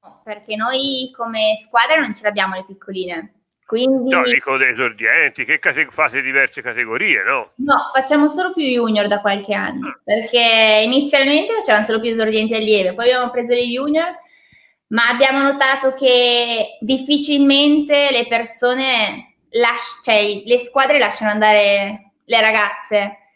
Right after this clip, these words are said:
Speaker 1: e quindi tutti pensavano: "Facciamo una, la squadra femminile di qua, una squadra femminile di là", e comunque in Piemonte non è che ce ne siano tante, quindi siamo arrivati da juniores che di piemontesi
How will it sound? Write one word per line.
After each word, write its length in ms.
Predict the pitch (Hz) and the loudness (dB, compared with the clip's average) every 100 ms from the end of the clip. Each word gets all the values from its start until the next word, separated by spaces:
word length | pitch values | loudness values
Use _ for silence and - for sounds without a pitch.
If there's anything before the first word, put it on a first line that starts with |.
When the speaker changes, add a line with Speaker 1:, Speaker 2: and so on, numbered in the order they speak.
| _ _ _ - | _ _ _ -10
Speaker 1:
e 60 | |
quindi 280 | 214 302 302 | -2 0 0
tutti 300 | 285 285 302 | -2 -6 -4
pensavano: 1000 | 285 247 247 220 220 214 214 208 202 202 208 | -2 -4 -2 -2 0 0 0 0 -2 -6 -8
"Facciamo 300 | - 240 240 | -8 -4 0
una, 260 | 240 233 | 0 0
la 100 | 226 | -4
squadra 340 | 226 - 233 226 | -4 -2 -2 -2
femminile 560 | 240 254 262 254 240 | -4 -2 -2 0 -2
di 120 | 240 247 | -2 0
qua, 280 | 254 240 233 | 2 4 2
una 140 | 240 | -2
squadra 280 | - 247 240 | -4 -4 -2
femminile 380 | 240 233 233 226 | -4 -6 -6 -6
di 100 | 254 | -2
là", 480 | 247 233 262 - - | 0 2 0 -4 -8
e 100 | 214 | -6
comunque 300 | 220 240 269 | -2 -2 0
in 40 | 233 | -2
Piemonte 380 | 233 220 262 247 | -2 -4 -4 -6
non 100 | 214 | -8
è 80 | |
che 80 | 214 | -10
ce 120 | 214 | -12
ne 60 | 208 | -14
siano 260 | 202 208 208 | -10 -8 -2
tante, 520 | 202 196 202 196 196 | -2 -2 -6 -6 -6
quindi 240 | 247 262 | -4 -2
siamo 200 | 269 226 | -2 -2
arrivati 380 | 220 214 214 220 | 0 0 0 -2
da 280 | 214 208 208 | -2 0 0
juniores 840 | 208 240 240 233 240 254 262 - 247 | 0 -2 0 2 2 0 -4 -6 -6
che 260 | 233 196 196 | -4 -4 -4
di 140 | 196 | -6
piemontesi 1160 | 202 202 208 208 214 214 220 233 208 190 180 | -6 -4 -6 -6 -2 0 0 -2 0 0 -6